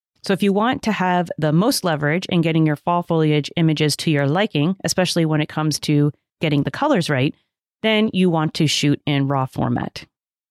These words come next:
Tip number three, slightly exposed to the left, or E T T L. So in our last Tidbit Tuesday, episode twenty-four, I also mentioned the benefits of exposing to the right,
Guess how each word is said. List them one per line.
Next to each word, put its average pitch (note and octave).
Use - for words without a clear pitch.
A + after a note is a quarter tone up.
Tip -
number B3
three, E3
slightly B3+
exposed F3+
to -
the E3+
left, -
or D#3
E F3+
T E3+
T -
L. C#3
So A#3
in A#3
our A3
last A#3
Tidbit B3
Tuesday, F3
episode F3
twenty-four, D#3
I F3+
also G#3+
mentioned E3
the D#3+
benefits E3+
of D3+
exposing D#3+
to -
the C#3+
right, E3+